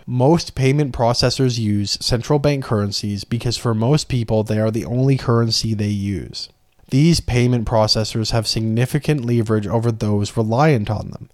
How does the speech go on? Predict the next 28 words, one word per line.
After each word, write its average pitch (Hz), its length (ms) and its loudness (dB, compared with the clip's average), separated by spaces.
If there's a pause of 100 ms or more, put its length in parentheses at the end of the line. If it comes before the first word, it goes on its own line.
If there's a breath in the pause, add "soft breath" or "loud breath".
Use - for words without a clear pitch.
As 123 240 6
if 151 240 4
monetary 151 580 2
policy 120 500 2
didn't 113 300 0
distort 120 520 0
the 120 120 0
economy 117 520 0
enough, 104 540 -2 (320 soft breath)
now 127 200 2
payment 165 480 4
processors 104 640 -2
are - 180 -6
eager 185 400 2
to 135 140 -2
show 123 400 2
they 113 160 -2
can 120 140 0
be 113 120 0
proactive 131 640 0
in 107 80 -2
surveilling, 120 760 -2
fining, 117 540 -2
and 117 140 -8
otherwise 131 500 2
restricting 117 680 -2
their 104 180 0
users. 113 680 -2